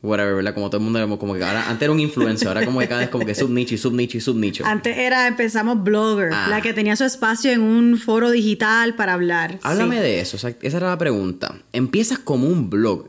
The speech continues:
Speaker 1: ¿en qué año? ¿Dos mil catorce?
Speaker 2: Quince,
Speaker 1: Dos mil quince.
Speaker 2: dos mil catorce, dos mil quince. Em, eh, es interesante lo que planteas de los puntos, de las conexiones que se van alineando para llevar a un bigger picture o a un, eh,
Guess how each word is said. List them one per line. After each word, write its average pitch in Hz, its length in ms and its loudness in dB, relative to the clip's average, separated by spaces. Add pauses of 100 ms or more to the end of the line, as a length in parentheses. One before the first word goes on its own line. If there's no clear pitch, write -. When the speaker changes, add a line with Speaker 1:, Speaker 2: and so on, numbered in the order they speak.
(140)
Speaker 1:
¿en 104 160 -4
qué 139 120 -4
año? 107 240 -2
¿Dos 95 100 -2
mil 92 440 -2
catorce? 101 200 -2 (220)
Speaker 2:
Quince, - 120 -2
Speaker 1:
Dos - 80 -2
mil - 20 0
quince. - 60 2
Speaker 2:
dos 202 100 0
mil - 140 0
catorce, 214 380 -2
dos 220 120 2
mil 220 180 0
quince. 175 600 -4
Em, 170 680 -4 (600)
eh, 214 640 -2
es 226 160 2
interesante 247 500 2
lo 254 80 2
que 262 100 2
planteas 254 360 2
de 247 80 4
los 254 120 0
puntos, 247 480 2
de 196 140 2
las 180 140 0
conexiones 190 680 0
que 240 100 0
se 226 180 0
van 226 240 2
alineando 220 840 2
para 190 200 2
llevar 180 280 2
a 202 340 2
un 208 480 2 (200)
bigger 226 400 0
picture 220 480 0
o 185 160 -2
a 180 120 0
un, 208 440 2 (400)
eh, 185 960 0